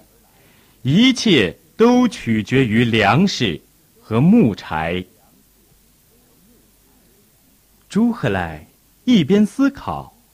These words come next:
一边从嘴里取下烟斗，小心地用指头按了按隆起的烟灰。烟斗已经灭了。屋子里十几个人在吸烟，灰色的烟雾宛如浮云，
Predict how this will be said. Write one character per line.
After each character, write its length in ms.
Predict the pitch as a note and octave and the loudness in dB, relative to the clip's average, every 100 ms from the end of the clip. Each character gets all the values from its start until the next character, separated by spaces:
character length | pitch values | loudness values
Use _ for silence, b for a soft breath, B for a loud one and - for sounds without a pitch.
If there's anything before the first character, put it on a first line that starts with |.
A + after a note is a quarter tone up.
| _ _ | _ _
一 140 | D3+ B2 | -2 0
边 180 | C3 | 0
从 220 | C#3+ B2 D3 | -2 -2 -2
嘴 220 | G#2+ C3 | -2 -4
里 180 | G#2+ A#2 | -4 -8
取 260 | - G2 | -10 -12
下 180 | D#2+ F#2 | -8 -6
烟 260 | G#2+ G3 G3+ | -2 -2 -2
斗， 240 | D2+ C#2+ _ _ _ | -4 -10 _ _ _
小 360 | - - F2+ D#2+ | -12 -4 -4 -6
心 300 | - D#3 D3+ | -4 -2 -2
地 260 | F#2 D#2+ | -4 -4
用 300 | F2 B2+ F#2+ | -2 0 0
指 280 | - F#2 A2+ | -4 -6 -6
头 340 | C3+ G2 D2+ - b - | -6 -8 -8 -12 b -6
按 200 | A3 G3+ | -2 0
了 140 | G#2 | 0
按 280 | F2+ A2 D#2+ | 0 0 0
隆 260 | D#2+ G2+ E3 | -4 -2 -4
起 160 | - D#2 | -4 -10
的 100 | D2+ | -6
烟 200 | G#2 B2+ | -4 -4
灰。 300 | C#3+ E3 E3+ _ _ _ _ _ _ _ | -2 -2 -2 _ _ _ _ _ _ _
烟 240 | A2 G#2 G2+ | -4 -2 -2
斗 200 | D#2+ E2+ | -6 -10
已 100 | D2 | -10
经 180 | - E2 | -10 -4
灭 260 | A2 G2 | -4 -4
了。 160 | C2 - _ _ _ _ _ _ b b b | -8 -18 _ _ _ _ _ _ b b b
屋 200 | C3 D3 | -2 0
子 160 | E3 D3+ | 0 -2
里 160 | A#2 G#2 | -2 -4
十 260 | - B2+ | -4 -6
几 140 | - F#2 | -4 -6
个 120 | G2 | -4
人 300 | E2+ F2 B2+ | -4 -2 -2
在 220 | A2 D#2+ | -4 -8
吸 280 | - F#2+ F2+ | -10 -12 -6
烟， 240 | G#2 G#2+ - _ _ b b b b | -4 -4 -8 _ _ b b b b
灰 340 | _ D3+ C#3 C3+ | _ 2 4 2
色 180 | C3+ | 0
的 100 | G#2+ G2+ | -4 -2
烟 320 | C3 C#3 D3 | 0 2 2
雾 260 | C3+ F2 B B | 0 -4 B B
宛 180 | A2 G#2 | -2 0
如 120 | A#2+ | -2
浮 240 | E3 A2+ C#3+ | -4 -4 -2
云， 340 | F#2+ F#2+ | -2 -2